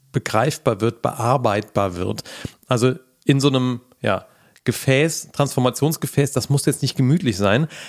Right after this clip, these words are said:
Das kann auch mal sein, dass das Chaos macht, dass da auch mal Angst herrscht oder dass man sich selbst begegnet, inklusive seinen Schatten oder den Schatten seiner Teamkollegen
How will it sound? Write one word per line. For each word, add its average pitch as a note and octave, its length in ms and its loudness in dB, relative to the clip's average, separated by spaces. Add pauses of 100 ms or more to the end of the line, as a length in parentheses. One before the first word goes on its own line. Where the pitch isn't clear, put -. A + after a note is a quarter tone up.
Das - 200 0
kann E3+ 240 -2
auch C#3+ 140 0
mal B2+ 220 0
sein, C3 220 2
dass B2+ 140 -4
das - 200 -2
Chaos C3+ 480 0
macht, C3 300 0
dass A#2 120 0
da - 100 0
auch G#2+ 100 -2
mal A#2 140 0
Angst C3 320 -4
herrscht B2 320 -2
oder A#2 160 -4
dass A#2 160 -4
man A#2 240 -4
sich A2+ 240 -8
selbst - 360 -2
begegnet, B2+ 520 0
inklusive A#2 420 -2
seinen G#2+ 200 -2
Schatten C3+ 320 -2
oder A2+ 120 2
den A2 80 -4
Schatten - 240 -4
seiner B2 220 2
Teamkollegen C3 680 0